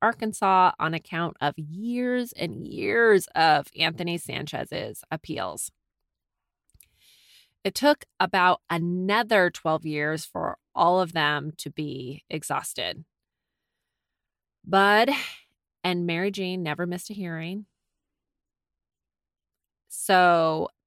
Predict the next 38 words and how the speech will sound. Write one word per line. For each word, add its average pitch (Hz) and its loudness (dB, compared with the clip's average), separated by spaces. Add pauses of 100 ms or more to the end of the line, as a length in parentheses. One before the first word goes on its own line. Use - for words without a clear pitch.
the 196 -10 (100)
basis 214 2
of 190 -2
some 208 -2
of 190 -2
his 208 -4
appeals 190 0 (100)
is 185 -6
the 240 2 (100)
whole 175 0
thing 180 -4
with 165 -6 (140)
the 226 -6
shackles. - -4 (840)
That's - -12
why 214 -8
I 226 -10
told 311 -6
you 175 -10
about 135 -2
that. - 0 (560)
He 311 2
says 170 0
that 156 2 (180)
seeing, 285 -4
the 196 2
jury 254 4
seeing 208 0
him 170 -2 (140)
in 165 -2
the 170 -4
shackles 160 -2
is 170 -4
what 151 0 (120)
persuaded 180 -2
them 139 -4
to 156 -14 (180)
find 139 -6